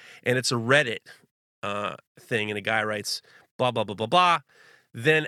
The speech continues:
Alec, you know, he says, you know, "A-, Alec's doing this, that, and the other thing, and maybe something's going on." And then underneath,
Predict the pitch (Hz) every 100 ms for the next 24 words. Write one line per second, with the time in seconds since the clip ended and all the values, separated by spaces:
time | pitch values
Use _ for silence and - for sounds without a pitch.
0 | - 131 135 143 - - _ _ - 120
1 | 117 127 127 123 107 113 107 113 110 95
2 | 120 123 123 - 117 123 120 123 110 127
3 | 135 135 123 117 104 101 104 117 117 104
4 | - 110 104 107 127 156 135 - - 117
5 | 123 135 143 160